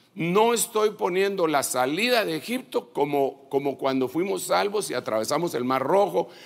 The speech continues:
y fuimos bautizados, llegamos al desierto, río Jordán, bautismo del Espíritu Santo y, eh, pues, eh, conquista de Canaán, vida en abundancia. No lo estoy viendo así. Estoy viendo salida de Egipto, subida de esta tierra,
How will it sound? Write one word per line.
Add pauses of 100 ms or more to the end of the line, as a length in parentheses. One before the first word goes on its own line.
(160)
y
fuimos
bautizados,
llegamos
al
desierto,
río
Jordán,
bautismo
del
Espíritu
Santo (380)
y,
eh,
pues,
eh,
conquista
de
Canaán,
vida
en
abundancia.
No
lo
estoy
viendo
así. (440)
Estoy
viendo
salida (100)
de
Egipto, (600)
subida
de
esta
tierra,